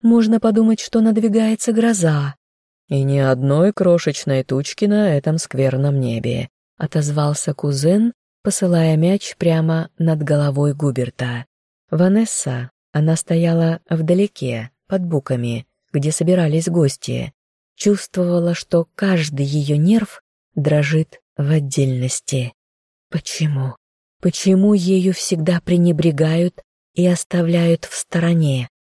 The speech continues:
Ведь она хозяйка дома. Герцогиня даже не спросила её,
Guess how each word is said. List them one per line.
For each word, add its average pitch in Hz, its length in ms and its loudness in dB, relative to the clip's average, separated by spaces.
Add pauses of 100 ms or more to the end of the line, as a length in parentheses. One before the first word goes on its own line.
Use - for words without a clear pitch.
(200)
Ведь 147 280 -2
она 156 200 2
хозяйка 165 680 0
дома. 143 580 -2 (600)
Герцогиня 226 720 0
даже 214 240 2
не 226 100 4
спросила 208 760 -2
её, 185 500 2